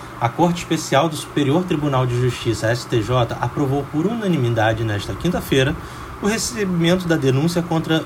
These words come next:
Wilson Witzel. O governador afastado do Rio de Janeiro agora é réu por corrupção passiva e lavagem de dinheiro. Os ministros também votaram pelo afastamento de Witzel do cargo por mais um ano, devido a uma decisão do próprio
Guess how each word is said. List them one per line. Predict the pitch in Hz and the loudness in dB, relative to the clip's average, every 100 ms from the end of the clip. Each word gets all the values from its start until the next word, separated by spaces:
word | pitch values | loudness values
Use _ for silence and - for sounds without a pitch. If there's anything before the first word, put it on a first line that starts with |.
| - | 0
Wilson | 170 226 - 208 | 0 0 -2 0
Witzel. | 131 123 - 92 - - - - - - | 2 0 -2 -10 -12 -14 -14 -14 -14 -4
O | 120 | 2
governador | 123 113 127 113 135 | 2 4 2 2 2
afastado | 175 170 - 123 113 | 2 0 0 0 2
do | 107 | 0
Rio | 104 147 | 0 0
de | 117 | 0
Janeiro | 107 123 120 - | 0 0 0 -4
agora | 120 131 123 | 0 2 2
é | |
réu | 95 127 185 | 0 0 0
por | 170 - - | -2 -6 -2
corrupção | 202 196 - 117 | 0 0 -4 -4
passiva | 104 139 127 156 160 175 | 0 -2 0 0 2 0
e | 180 | 2
lavagem | 180 165 117 110 117 | 2 2 0 -2 -2
de | 117 | -2
dinheiro. | 120 139 110 92 - - - - - - - | -2 -2 -2 -6 -10 -14 -14 -14 -12 -12 -4
Os | 131 123 | 0 2
ministros | 131 127 147 156 - | 4 4 2 -2 0
também | 127 123 160 | 0 2 2
votaram | 143 135 139 143 | 2 2 2 2
pelo | 143 139 | 2 2
afastamento | 135 139 131 123 131 120 | 2 0 0 0 0 -2
de | 110 | -4
Witzel | 101 139 147 151 | -2 -2 -2 -2
do | 127 | 0
cargo | - 135 147 135 | 0 0 -2 -4
por | 139 | 0
mais | 123 120 160 175 | 2 4 2 2
um | 185 | 2
ano, | 127 110 92 - - - - - | 2 2 -2 -10 -14 -14 -10 2
devido | 120 110 156 156 | 2 4 2 2
a | |
uma | 151 147 | 2 0
decisão | 139 147 123 160 | -2 -2 0 2
do | 170 | 2
próprio | 170 185 185 185 196 | 2 2 2 0 -4